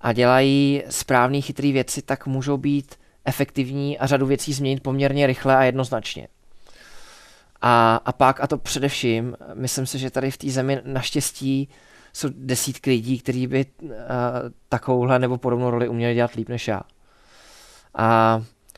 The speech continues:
v současné životní fázi, já už jsem se toho dotknul, a já ani příliš nesleduju média a, a v, v politické situaci se de facto neorientuju.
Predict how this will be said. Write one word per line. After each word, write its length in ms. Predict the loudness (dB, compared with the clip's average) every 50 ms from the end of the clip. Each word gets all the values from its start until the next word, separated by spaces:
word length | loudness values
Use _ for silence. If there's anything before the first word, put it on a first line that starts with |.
| _ _ -12
v 60 | -6
současné 440 | -6 -4 -2 -2 -2 -2 -2 -2 -2
životní 360 | -2 -2 -2 -2 -4 -4 -2
fázi, 640 | 0 2 2 2 2 2 2 2 2 2 0 -2 -6 _ _ _ _ -20 -20 -20 -20 -20 -10 -6
já 100 | -4 -4
už 80 | -4 -4
jsem 220 | -6 -6 -6 -6
se 140 | -6 -8 -8
toho 180 | -4 -4 -2 -2
dotknul, 540 | -4 -4 -6 -6 -4 -2 0 0 0 0
a 420 | 0 0 0 0 0 0 -2 -4 -6 _ _ _ _ -18 -8 -2
já 120 | 0 0
ani 140 | 2 0 -2
příliš 280 | -2 -2 -2 -2 -2
nesleduju 680 | -4 -6 -4 -2 -2 -2 0 0 0 0 0 0 0 -2 -4 -6
média 640 | -2 2 2 4 4 6 6 6 4 4 0 -4 -8 -14 _ _ _ _ _ _ _ -20 _ _ _ _ _ -8
a, 760 | -4 0 2 2 2 2 2 2 2 0 0 -2 -2 -4 -6 -8 -14 _ -20 _ _ -6
a 540 | 0 2 2 4 4 4 4 2 2 0
v, 100 | -2 -4 -10 -18 -20
v 100 | -20 -20
politické 500 | -8 -4 -4 -4 -2 -4 -6 -8 -6 -6
situaci 440 | -8 -6 -4 -4 -4 -4 -4 -4 -6
se 160 | -6 -8 -8 -8 -6
de 100 | -4 -4
facto 340 | -2 -2 -2 -4 -4 -4 -4
neorientuju. 580 | -2 -2 -2 -2 -2 -4 -4 -6 -8 -12 -14